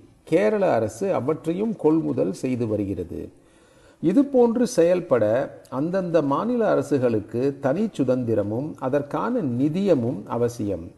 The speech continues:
அதில் தலையிடுவதாக ஒன்றிய அரசின் திட்டங்கள் அமைந்துவிடக்கூடாது. உதாரணமாக,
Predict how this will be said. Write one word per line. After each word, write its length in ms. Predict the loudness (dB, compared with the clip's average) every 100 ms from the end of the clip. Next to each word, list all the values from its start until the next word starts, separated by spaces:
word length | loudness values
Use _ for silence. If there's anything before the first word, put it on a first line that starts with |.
| _ _ _ _ _ _
அதில் 400 | -2 0 2 0 -2
தலையிடுவதாக 960 | 0 2 2 0 2 2 2 0 -2
ஒன்றிய 400 | -2 -2 -2 0
அரசின் 400 | 0 -2 -2 -2
திட்டங்கள் 580 | -4 -6 -4 -2 0 -2
அமைந்துவிடக்கூடாது. 1300 | -4 -6 -4 -4 -2 -2 -4 -4 -2 -2 -4 -6 -10 -14 _ _ _ _ _ _ _
உதாரணமாக, 920 | 0 4 6 4 2 2 0 0 -2